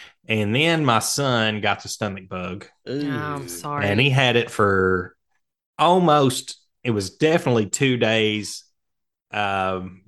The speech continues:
Speaker 1: but it, it was, like, forty-eight hours, but it really kinda spanned over three days, if that makes sense.
Speaker 2: Golly.
Speaker 3: Yeah.
Speaker 1: So, you know, it was, like, one night and then, you know, a full day and then the next morning of another day. So that wasn't fun,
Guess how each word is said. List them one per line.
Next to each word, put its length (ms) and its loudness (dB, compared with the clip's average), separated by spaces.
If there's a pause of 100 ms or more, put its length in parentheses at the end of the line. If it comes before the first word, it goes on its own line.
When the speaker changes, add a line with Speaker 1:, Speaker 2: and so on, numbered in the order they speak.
Speaker 1:
but 140 2
it, 160 0
it 100 2
was, 260 -2
like, 200 -2
forty-eight 460 4
hours, 320 4
but 120 -6
it 100 -12
really 200 -2
kinda 200 -6
spanned 400 -6
over 160 -8
three 360 -8
days, 260 0
if 120 -8
that 140 -4
makes 240 -6
sense. 300 -2
Speaker 2:
Golly. 500 -6
Speaker 3:
Yeah. 280 -2 (100)
Speaker 1:
So, 580 4
you 120 -4
know, 100 -2
it 40 -4
was, 140 -6
like, 360 -2 (160)
one 400 -2
night 480 -2 (100)
and 180 -10
then, 340 -6 (120)
you 120 -14
know, 100 -8
a 160 -6
full 180 -2
day 300 2
and 100 -2
then 140 -6
the 80 -6
next 240 -8
morning 320 2
of 80 -2
another 240 0
day. 160 -4
So 340 0 (640)
that 240 0
wasn't 520 2
fun, 600 -2